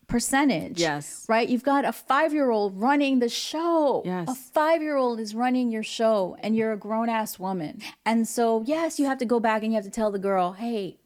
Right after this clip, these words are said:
Speaker 2: Yeah.
Speaker 1: baby girl.
Speaker 2: It's okay.
Speaker 1: This is okay.
Speaker 2: It's okay. You can
Speaker 1: We
Speaker 2: chill.
Speaker 1: got this."
Speaker 2: Yes.
Speaker 1: Right? And yes, when you begin to call in an understanding of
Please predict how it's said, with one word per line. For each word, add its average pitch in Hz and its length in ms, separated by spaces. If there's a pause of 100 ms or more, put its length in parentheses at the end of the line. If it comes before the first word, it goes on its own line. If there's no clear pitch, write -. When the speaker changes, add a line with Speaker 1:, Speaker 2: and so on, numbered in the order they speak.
(120)
Speaker 2:
Yeah. 165 220 (240)
Speaker 1:
baby 170 220
girl. - 320
Speaker 2:
It's 160 180
okay. 151 280 (220)
Speaker 1:
This 233 200
is 220 200
okay. 190 320
Speaker 2:
It's - 100
okay. 147 260 (100)
You 175 120
can 185 120
Speaker 1:
We 226 100
Speaker 2:
chill. 165 120
Speaker 1:
got 226 360
this." - 260
Speaker 2:
Yes. 156 380
Speaker 1:
Right? 208 400 (240)
And 247 200
yes, 285 260
when 196 240
you 208 80
begin 226 460
to 214 100
call 247 540 (100)
in 233 540
an 196 180
understanding 220 640
of - 140